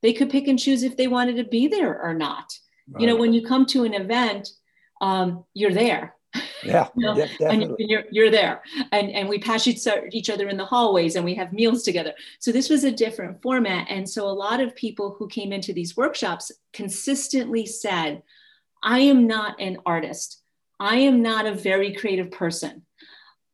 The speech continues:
Speaker 1: Um, the last time I picked up paint, I was in fifth grade."
Speaker 2: Right.
Speaker 1: And it was fascinating 'cause that was a consistent thing. Well, fast forward to your question about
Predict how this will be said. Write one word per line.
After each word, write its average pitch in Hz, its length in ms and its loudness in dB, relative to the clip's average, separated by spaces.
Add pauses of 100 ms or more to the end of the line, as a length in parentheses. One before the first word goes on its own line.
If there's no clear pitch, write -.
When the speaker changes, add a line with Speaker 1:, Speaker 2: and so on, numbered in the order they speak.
(120)
Speaker 1:
Um, 202 600 2 (200)
the 202 80 0
last 269 340 4
time 247 240 2
I 226 80 2
picked 220 300 -6
up 196 140 -6
paint, 190 360 -8 (100)
I 180 140 0
was 185 240 0
in 165 160 -4
fifth 175 400 -8
grade." 151 460 -6 (340)
Speaker 2:
Right. 208 300 0
Speaker 1:
And 190 80 -2 (420)
it 226 140 6
was 226 180 4
fascinating 240 580 0
'cause 175 200 -8
that 202 180 0
was 240 160 2
a 208 60 -6
consistent 185 880 -10
thing. 262 400 0 (320)
Well, 214 220 0
fast 247 400 -2
forward 240 280 4
to - 100 -4
your 196 100 -6
question 202 340 -6
about 175 440 -4